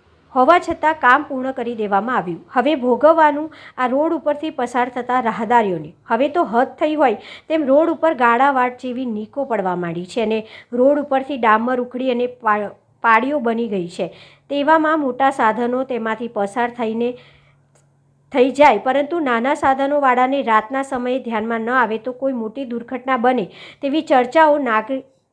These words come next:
તેવી ચર્ચાઓએ નાગરિકોમાં જોર પકડ્યું છે. અને રોડની બંને સાઈડમાં બનાવેલી ગટર લાઇન તો જાણે ક્યારે તૂટી પડશે તેનો કોઈ ભરોસો જ નથી,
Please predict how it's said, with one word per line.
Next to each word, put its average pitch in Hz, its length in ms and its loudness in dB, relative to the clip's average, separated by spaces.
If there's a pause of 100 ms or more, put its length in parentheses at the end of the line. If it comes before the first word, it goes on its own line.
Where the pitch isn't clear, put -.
(180)
તેવી 285 220 -4
ચર્ચાઓએ 320 680 2
નાગરિકોમાં 254 760 -2
જોર 214 240 -8
પકડ્યું 180 400 -8
છે. 180 180 -6 (580)
અને 277 220 2
રોડની 294 340 2
બંને 285 360 0
સાઈડમાં 269 460 0
બનાવેલી 233 480 -2
ગટર 233 380 -4
લાઇન 240 300 -2
તો 254 200 -6
જાણે 233 340 0 (380)
ક્યારે 262 280 4
તૂટી 294 320 -6
પડશે 294 380 0
તેનો 269 260 -2
કોઈ 285 180 -2
ભરોસો 226 520 -2
જ 262 120 -6
નથી, 170 320 -6